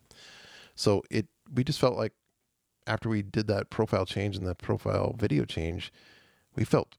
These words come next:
it was a clear picture of what our family was like. And you just don't know what an expectant mom will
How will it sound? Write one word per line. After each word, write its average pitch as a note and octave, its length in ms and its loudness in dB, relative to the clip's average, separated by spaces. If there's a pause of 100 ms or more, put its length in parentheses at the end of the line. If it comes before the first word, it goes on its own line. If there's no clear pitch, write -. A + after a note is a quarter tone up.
(140)
it G#2 60 -2
was E2+ 120 -6
a - 40 -12
clear F#2 260 -4
picture - 320 -4
of - 80 -6
what - 100 -4
our - 120 -8
family - 300 -10
was C2 100 -14
like. B1+ 420 -12 (800)
And E2+ 460 -2 (140)
you G2+ 120 2
just A2 160 0
don't A2 160 -2
know A2+ 120 0
what G2 180 -2
an G2+ 160 -10
expectant F#2 400 -4
mom G2+ 200 -2
will F#2 180 -4